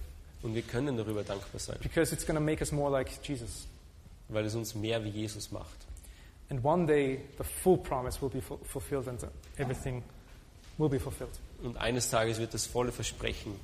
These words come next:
Speaker 1: erfüllt werden.
Speaker 2: We have a living hope.
Speaker 1: Wir haben eine lebendige Hoffnung,
Speaker 2: It's found in Jesus Christ.
Speaker 1: die in Jesus Christus zu finden ist.
Speaker 2: Let's pray.
Speaker 1: Lass uns beten.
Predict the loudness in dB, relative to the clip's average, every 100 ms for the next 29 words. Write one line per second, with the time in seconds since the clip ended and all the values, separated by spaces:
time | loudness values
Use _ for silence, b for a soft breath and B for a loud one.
0 | -10 -10 -8 -6 -6 -6 -8 -6 2 2
1 | 2 -8 -10 -12 -16 -20 -20 -20 -20 -20
2 | -20 -20 -14 -6 -2 0 0 0 -2 -2
3 | -2 -6 -12 -16 -12 -4 2 2 2 -2
4 | -2 -2 -2 -2 -4 -6 -8 -10 -10 -8
5 | -2 0 0 -2 -2 -4 -6 -8 -10 -14
6 | -14 -6 -2 0 0 -2 -4 -4 -4 -4
7 | -6 -8 -8 -8 -8 -8 -10 -6 -4 -4
8 | -4 -8 -8 -14 -10 -10 -8 -8 -8 -8
9 | -8 -8